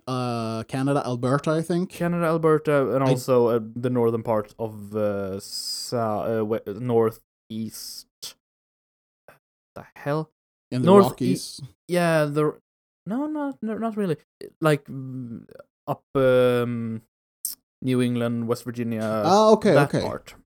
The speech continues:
Speaker 1: Right. Yeah. But that's also supposed to be a spirit.
Speaker 2: Yeah.
Speaker 1: But then in, in other renditions,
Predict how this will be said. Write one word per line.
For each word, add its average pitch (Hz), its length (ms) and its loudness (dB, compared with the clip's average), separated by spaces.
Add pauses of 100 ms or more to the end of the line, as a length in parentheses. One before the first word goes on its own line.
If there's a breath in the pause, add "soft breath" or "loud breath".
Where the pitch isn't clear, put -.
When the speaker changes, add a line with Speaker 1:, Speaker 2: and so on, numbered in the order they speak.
Speaker 1:
Right. 131 460 -6 (380)
Yeah. 123 280 -2 (220)
But 160 220 0
that's 202 240 2
also 143 500 2
supposed 127 420 0
to 127 60 0
be 117 200 -2
a 120 80 -2
spirit. - 720 0
Speaker 2:
Yeah. 247 180 4 (680)
Speaker 1:
But 135 180 4
then 151 280 6
in, 147 160 4
in 143 240 2
other 139 240 4
renditions, 120 920 0